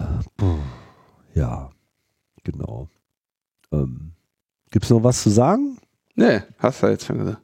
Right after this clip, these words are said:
Speaker 1: Ja? Okay, dann kann ich ja hier mal
Speaker 2: Krankheitszeit, Ti-, Corona, Tim. Wie viel Mal Corona hast du?
Speaker 1: Zweite Mal.
Speaker 2: Zweite Mal.
Speaker 1: Mhm.
Speaker 2: Ich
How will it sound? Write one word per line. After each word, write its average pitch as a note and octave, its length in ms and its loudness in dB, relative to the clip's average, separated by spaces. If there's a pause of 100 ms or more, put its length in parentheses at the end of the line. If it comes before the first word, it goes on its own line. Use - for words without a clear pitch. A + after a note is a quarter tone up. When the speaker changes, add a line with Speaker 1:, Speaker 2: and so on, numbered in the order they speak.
(100)
Speaker 1:
Ja? A2+ 260 6 (200)
Okay, D#2+ 420 -2
dann E2 340 -6
kann G2 120 0
ich F2+ 80 -4
ja F#2 80 4
hier F2 120 4
mal B2+ 140 2
Speaker 2:
Krankheitszeit, B2 760 2 (460)
Ti-, - 200 2 (140)
Corona, C#3+ 600 2
Tim. C#3 420 -2
Wie F3+ 100 4
viel A3+ 180 2
Mal F#3+ 100 4
Corona F3 300 4
hast F#3 180 0
du? A3+ 40 0 (440)
Speaker 1:
Zweite - 360 0
Mal. G#2+ 360 2 (400)
Speaker 2:
Zweite C3+ 280 0
Mal. G2 160 -8 (360)
Speaker 1:
Mhm. F#2+ 420 -4 (1300)
Speaker 2:
Ich - 260 -2